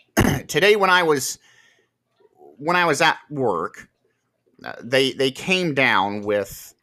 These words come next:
uh, the jury came down on the fourth day of deliberations that he was acquitted of all charges.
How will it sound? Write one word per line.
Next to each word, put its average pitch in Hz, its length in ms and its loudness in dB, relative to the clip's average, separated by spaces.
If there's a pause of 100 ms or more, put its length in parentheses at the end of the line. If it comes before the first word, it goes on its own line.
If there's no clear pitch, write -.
uh, 76 320 -8 (640)
the 117 120 -8
jury 147 280 -2
came 147 260 0
down 120 240 2
on 113 120 2
the 110 60 0
fourth 127 380 -4
day 101 240 2
of 92 120 -2
deliberations 85 1040 -6 (120)
that 82 460 -4
he 127 340 -2
was 107 560 2 (140)
acquitted 110 580 2 (580)
of 113 140 0
all 127 180 2
charges. 82 720 -4